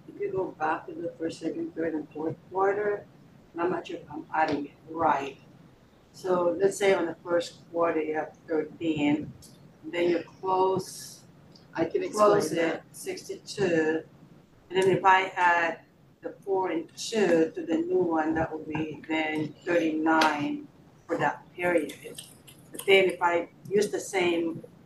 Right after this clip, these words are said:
Speaker 1: way, but then when I go to the second, third, it didn't add up. So I'm just curious.
Speaker 2: One of the things that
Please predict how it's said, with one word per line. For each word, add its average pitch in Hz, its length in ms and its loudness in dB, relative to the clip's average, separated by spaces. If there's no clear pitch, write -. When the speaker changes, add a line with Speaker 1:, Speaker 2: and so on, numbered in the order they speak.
Speaker 1:
way, 175 600 4
but 165 300 -4
then 170 440 -2
when 175 140 -4
I 165 160 0
go 175 180 -6
to 170 80 -8
the 165 80 -2
second, 170 480 -2
third, 175 380 4
it 160 160 -8
didn't 156 300 0
add 147 180 -2
up. - 120 -14
So - 240 -14
I'm 151 320 -6
just - 240 -12
curious. - 600 -16
Speaker 2:
One 381 200 6
of 269 100 2
the 254 120 -6
things 190 300 0
that 160 120 -10